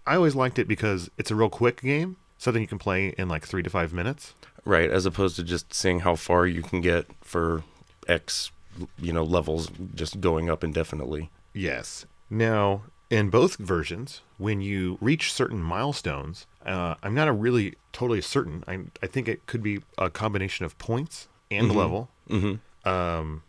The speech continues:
Speaker 1: please let us know if you know.
Speaker 2: <laughs>
Speaker 1: But, uh, you will trigger a mini cutscene where you'll see a rocket take off.
Speaker 2: Yeah, various, uh, you know, as you,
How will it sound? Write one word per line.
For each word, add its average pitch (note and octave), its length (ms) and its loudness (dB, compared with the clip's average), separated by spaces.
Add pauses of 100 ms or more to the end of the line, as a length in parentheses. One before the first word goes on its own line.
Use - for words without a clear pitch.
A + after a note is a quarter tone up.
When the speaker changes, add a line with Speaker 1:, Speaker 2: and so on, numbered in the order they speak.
(120)
Speaker 1:
please G2+ 200 0
let G2 120 2
us D#2+ 120 -8
know A2 240 0
if D#2+ 120 -6
you C3+ 100 -2
know. F#2+ 260 -2 (180)
Speaker 2:
<laughs> - 540 0
Speaker 1:
But, G#2+ 200 4
uh, G2 100 4
you F#2+ 200 2
will G#2+ 80 4
trigger B2 420 0
a F2+ 220 0
mini A2+ 260 -2
cutscene F#2 600 -6 (160)
where G2+ 160 -2
you'll F#2+ 120 2
see G2+ 160 -2
a D#2+ 60 2
rocket G2+ 460 -4
take E2+ 220 -6
off. - 320 -8 (280)
Speaker 2:
Yeah, D3+ 200 8
various, G#2+ 580 4
uh, F#2 380 2
you G#2 80 -2
know, G2+ 200 4
as G2+ 200 2
you, G2 180 -6